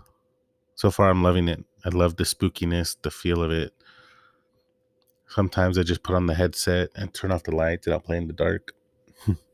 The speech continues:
A really good game. And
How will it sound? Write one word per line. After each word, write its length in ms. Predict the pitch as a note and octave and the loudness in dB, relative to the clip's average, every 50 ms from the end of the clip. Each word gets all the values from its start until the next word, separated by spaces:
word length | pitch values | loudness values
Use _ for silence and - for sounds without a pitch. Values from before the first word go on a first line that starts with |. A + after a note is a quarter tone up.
| _ _ _ _ _ _ _ _ _ _ _ _ _ _ _ _ _ _ _ _ _ _ _ _ _ _ - - - - - - - - | _ _ _ _ _ _ _ _ _ _ _ _ _ _ _ _ _ _ _ _ _ _ _ _ _ _ -20 -20 -20 -20 -20 -2 2 6
A 100 | G2+ F#2 | 6 8
really 180 | F2 D#2+ D2 | 8 6 6
good 180 | - E2 D#2+ D#2+ | 4 4 2 4
game. 460 | - D2+ D2+ - - - - - - _ _ _ _ - - - - - - - - - - - _ _ - - - | 4 4 2 2 -2 -4 -10 -12 -16 _ _ _ _ -20 -18 -18 -18 -18 -20 -20 -20 -20 -20 -20 _ _ -20 -6 0
And 440 | - G#2+ F#2+ F2+ E2+ D#2+ D#2 D#2 E2+ | 4 4 6 6 6 4 2 2 4